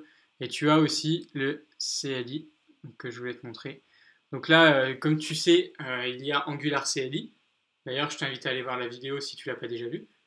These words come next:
Mais tu as aussi Ionic C L I, donc qui va te fali-, te faciliter grandement la vie. Et tu vas pouvoir exécuter des commandes, euh, assez rapidement pour justement faire tout ça. Du, voilà, pour, euh, pour te,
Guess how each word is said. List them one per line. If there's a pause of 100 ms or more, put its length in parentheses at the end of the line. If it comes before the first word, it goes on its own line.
(360)
Mais
tu
as
aussi (120)
Ionic
C
L
I,
donc
qui
va
te
fali-, (240)
te
faciliter
grandement
la
vie. (760)
Et
tu
vas
pouvoir
exécuter
des
commandes,
euh,
assez
rapidement (320)
pour
justement
faire
tout
ça. (2500)
Du,
voilà,
pour,
euh, (160)
pour
te,